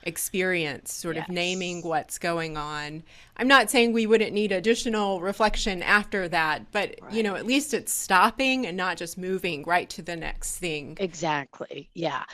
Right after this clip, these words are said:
Speaker 2: And I think they count to ten. So it's not a huge <laughs> pause, but, you know, counting to ten is significant and something we can all do individually when we encounter extreme loss or grief.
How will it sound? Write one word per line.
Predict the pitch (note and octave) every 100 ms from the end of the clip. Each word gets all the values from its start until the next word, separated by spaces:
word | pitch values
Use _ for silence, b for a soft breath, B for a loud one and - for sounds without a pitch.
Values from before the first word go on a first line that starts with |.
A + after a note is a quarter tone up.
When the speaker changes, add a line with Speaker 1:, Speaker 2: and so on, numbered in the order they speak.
| B B
Speaker 2:
And | A#3
I | A#3 A3+
think | C#4+ C#4 C#4
they | F#3 F#3
count | - G#3 A3 -
to | D3
ten. | - G3+ D#3 - - b b
So | - G3 G3
it's | A3 A#3+
not | B3+ C#4
a |
huge | B3+ - D#4 C4+ -
<laughs> | -
pause, | - - - F3 G3 - F4 D#4 -
but, | - G#3+ G3+ -
you | A3+ A3+
know, | G#3 F#3+ F#3+ -
counting | - C#4 B3+ D#4 B3
to | B3
ten | G3+ - B3 G#3 D3
is | - F3
significant | - F#3 E3+ F3+ F#3 F#3 - D3+ -
and | D#3+ E3
something | - F#3+ F#3+ E3 F3
we | G#3+
can | - F3+
all | D#3+ F3
do | E3 F3 E3 D#3 B B B B
individually | F#3+ F#3+ F#3 F3 G3 E3 C#3+ C#3 D3 D#3+
when | F3+ D#3+ E3
we | E3 E3
encounter | D#3+ - F3 D#3 D3+ D3 D3 _ _
extreme | E3 - - - D3 C#3+ C#3+ D3 _ - _ _ -
loss | E3 D3+ D3 D3 -
or | D#3 D3
grief. | C#3+ D#3 E3 -